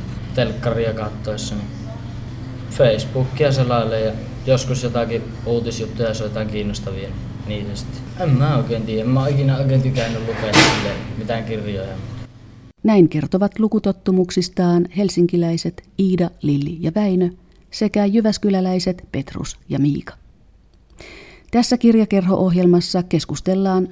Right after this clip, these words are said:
Speaker 2: nuorten lukutaidosta ja heidän lukumotivaatiostaan. Ensimmäisen kerran viisitoistavuotiaiden nuorten lukutaitoa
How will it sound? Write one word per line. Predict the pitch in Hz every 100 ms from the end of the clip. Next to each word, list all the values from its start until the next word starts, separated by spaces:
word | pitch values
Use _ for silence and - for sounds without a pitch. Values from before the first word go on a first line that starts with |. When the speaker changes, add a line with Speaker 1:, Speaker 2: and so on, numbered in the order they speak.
| 160
Speaker 2:
nuorten | 151 135 165 196
lukutaidosta | 196 202 175 170 160 - 165 156 -
ja | 175
heidän | 151 156 170 170
lukumotivaatiostaan. | 156 139 - - 143 175 - - 139 - - 117 113 - - _ _ _ _ _ -
Ensimmäisen | 170 180 175 170 165 165
kerran | 170 160 165 160 -
viisitoistavuotiaiden | 202 175 - 151 208 214 208 196 180 180 180
nuorten | 190 175 165 165
lukutaitoa | 185 190 175 165 160 160